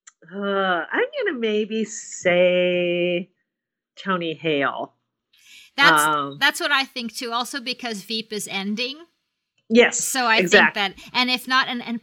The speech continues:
Speaker 2: perhaps, um, Henry Winkler, uh, but he did win last year. It's just that he was really good in this season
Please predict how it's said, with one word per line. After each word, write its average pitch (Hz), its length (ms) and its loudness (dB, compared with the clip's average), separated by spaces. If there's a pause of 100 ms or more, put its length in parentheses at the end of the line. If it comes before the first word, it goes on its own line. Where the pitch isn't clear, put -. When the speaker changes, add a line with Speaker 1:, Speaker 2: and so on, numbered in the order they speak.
Speaker 2:
perhaps, - 1120 -2
um, 220 340 -4
Henry 220 440 -8
Winkler, 214 520 -8
uh, 196 120 -12 (100)
but 208 140 -8
he 226 180 -8
did 247 300 -10
win 214 200 -6
last 185 440 -6
year. 277 160 -4
It's 220 160 -8
just - 180 -12
that 202 140 -18
he 226 80 -8
was 202 240 -8
really 208 260 -8
good 180 300 -12
in 170 160 -14
this 151 120 -14
season 170 600 -14